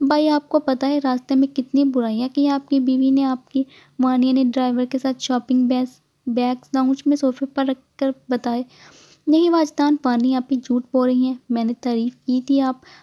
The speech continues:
आप तो बहुत अच्छे हैं।" वो फौरी सामने आते पाठ पटल-, पलटते मुस्कुरा-, मुस्कुरा गई ताकि वो इसे ना डांटे। वाजदान ना चाहते हुए भी इसके झूठ और होप पर मुस्कुराया था। उफ, white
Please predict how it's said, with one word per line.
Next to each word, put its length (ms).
आप 260
तो 80
बहुत 220
अच्छे 260
हैं।" 260
वो 80
फौरी 300
सामने 340
आते 280
पाठ 360
पटल-, 360
पलटते 640
मुस्कुरा-, 760
मुस्कुरा 560
गई 200
ताकि 280
वो 100
इसे 280
ना 160
डांटे। 440
वाजदान 540
ना 140
चाहते 380
हुए 120
भी 120
इसके 260
झूठ 340
और 80
होप 340
पर 80
मुस्कुराया 540
था। 280
उफ, 160
white 300